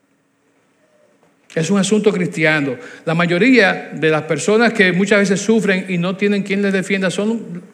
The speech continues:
obviamente, los más humildes. Y dentro de eso hay muchos hermanos, ¿verdad?, cristianos. Pero y, sin importar si son crey-, creyentes o no,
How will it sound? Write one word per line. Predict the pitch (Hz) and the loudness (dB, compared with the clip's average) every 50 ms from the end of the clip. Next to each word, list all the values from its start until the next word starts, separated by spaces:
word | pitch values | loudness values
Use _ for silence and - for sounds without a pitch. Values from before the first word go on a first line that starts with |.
| _ _ - | _ _ -10
obviamente, | - 180 202 220 202 208 208 208 208 | -6 -4 -2 -2 -2 -2 -2 -2 -2
los | 196 190 | 0 0
más | 175 180 196 190 - | 0 0 0 -2 -2
humildes. | 202 196 202 240 269 220 196 | -2 -2 0 0 0 0 0
Y | 180 | 0
dentro | 170 190 202 202 202 208 208 | 0 0 0 0 0 2 2
de | 208 220 | 4 4
eso | 226 - | 4 4
hay | 233 | 4
muchos | 226 214 226 254 254 - 240 220 - | 4 4 4 2 2 0 0 0 0
hermanos, | 202 190 180 175 185 196 208 202 185 175 165 - - - - - - - - - - - - | -2 -2 0 0 0 0 0 0 -2 -6 -8 -10 -12 -16 -18 -20 -20 -20 -20 -20 -20 -12 -8
¿verdad?, | 170 160 190 202 190 185 - - - - - | -2 0 2 2 2 2 -2 -6 -16 -16 -10
cristianos. | - 170 165 156 160 - 175 175 170 165 160 151 - - | -8 -6 -6 -6 -2 0 2 2 2 0 -2 -6 -6 -2
Pero | - 214 226 240 226 233 | 2 4 4 4 2 0
y, | 233 233 233 - | -2 -2 -2 -2
sin | - - 240 240 | 0 2 4 4
importar | 247 226 233 233 226 240 269 294 | 4 4 4 2 2 4 2 2
si | 277 285 | 2 2
son | 247 - 269 277 | 0 0 0 0
crey-, | 226 247 247 220 208 - | 2 2 0 0 0 -2
creyentes | - - 208 202 202 226 247 254 240 240 214 | -2 0 2 4 6 6 6 6 6 4 4
o | 208 208 | 4 2
no, | 190 175 156 143 147 165 - - | 2 0 -2 -4 -4 -6 -10 -14